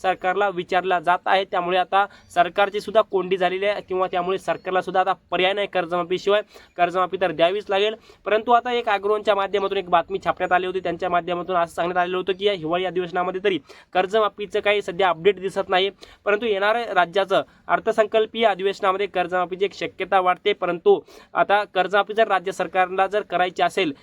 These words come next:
एकंदरीत कर्जमाफी करण्याकरिता एकूण चाळीस हजार कोटी रुपये लागणार आहेत. त्यामुळे चाळीस हजार कोटी रुपयेची तरतूद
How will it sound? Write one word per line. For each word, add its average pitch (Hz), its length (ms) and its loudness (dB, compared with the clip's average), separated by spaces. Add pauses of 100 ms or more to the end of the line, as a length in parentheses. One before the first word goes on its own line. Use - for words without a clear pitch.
(120)
एकंदरीत 202 520 0 (180)
कर्जमाफी 180 400 0
करण्याकरिता 180 560 -4
एकूण 180 340 0 (320)
चाळीस 196 300 2
हजार 185 320 2
कोटी 196 240 -2
रुपये 196 340 -2
लागणार 170 300 0
आहेत. 190 200 0
त्यामुळे 180 300 -2
चाळीस 185 260 0
हजार 180 240 -2
कोटी 180 260 -6
रुपयेची 185 680 -2
तरतूद 196 400 0